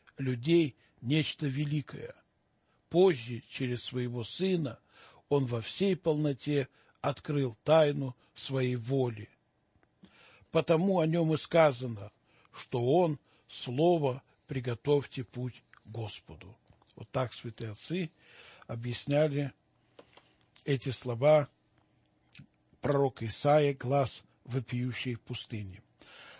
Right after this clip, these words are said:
Апостол Матфей приводит это пророчество из Исаии, чтобы подтвердить миссию святого Иоанна Крестителя текстом из Ветхого Завета. Ведь святой апостол,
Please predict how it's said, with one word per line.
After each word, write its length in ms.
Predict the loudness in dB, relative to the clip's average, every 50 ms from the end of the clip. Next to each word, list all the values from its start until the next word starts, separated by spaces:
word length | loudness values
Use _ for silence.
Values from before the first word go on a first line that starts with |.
| -6 -4
Апостол 680 | -4 0 2 4 4 4 4 2 2 2 2 2 -2 -6 _ _ 0
Матфей 460 | 2 2 2 2 0 0 2 2 2
приводит 480 | 0 0 -2 0 4 4 4 4 4 2
это 180 | -2 -2 -4
пророчество 760 | -2 2 2 4 6 6 4 4 2 0 -4 -4 -2 -2 0 0
из 320 | 0 0 -4 -4 -4 -4 -4
Исаии, 600 | -4 -4 0 4 6 6 8 8 6 4 0 -4 -10 -20 -20 -18 -16
чтобы 340 | -10 -4 -2 0 0 0
подтвердить 680 | 0 -2 -4 -6 -2 -2 -2 -2 0 -4 -6 -6 -2 2
миссию 520 | 4 4 4 4 2 0 -4 -6 -6 -4
святого 540 | -4 -4 -4 -4 -4 -2 -2 -2 0 0 2
Иоанна 240 | 2 2 2 0 -2
Крестителя 840 | -4 -6 -6 -8 -6 -4 -4 -2 -2 0 -2 0 2 2 2 2 0 -6 -20 -20 -20 -20 _ _ _ _
текстом 600 | 2 2 2 2 0 -2 0 2 2 2 2 -2 -4 -2
из 320 | -2 -2 -2 -2 -6 -10 _ _ _ -8
Ветхого 540 | -4 0 0 0 0 -2 -2 -2 -2 -2
Завета. 580 | -2 0 0 0 0 0 -2 -4 -6 -12 -18 -18 _ _ _ _ -20 -20 -20 -20 -20 _ -6
Ведь 160 | -6 -6 -4
святой 580 | -4 -4 -4 -2 0 2 2 4 4 2 0 -6 _ _ _ _ _ _ _ _ _ _ _ _ _ _ _ _ _ _ _ _ _ _ _ _ _ _ _ _ _ 0
апостол, 800 | 0 0 0 0 2 2 2 0 0 0 0 2 2 0 -4